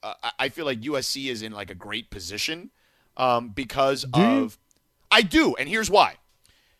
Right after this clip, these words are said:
Speaker 1: Basically, here's how this is gonna go with N I L, at least until it is given some sort of regulation, right?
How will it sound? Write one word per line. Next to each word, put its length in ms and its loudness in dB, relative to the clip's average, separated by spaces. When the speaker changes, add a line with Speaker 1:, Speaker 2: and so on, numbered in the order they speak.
Speaker 1:
Basically, 800 4
here's 400 0
how 160 8
this 180 0
is 120 -4
gonna 180 -2
go 220 2
with 160 -4
N 120 -4
I 180 -6
L, 260 -10
at 180 -2
least 240 2
until 540 0
it 140 -2
is 260 -4
given 280 -2
some 180 -4
sort 220 -2
of 140 -4
regulation, 680 0
right? 280 4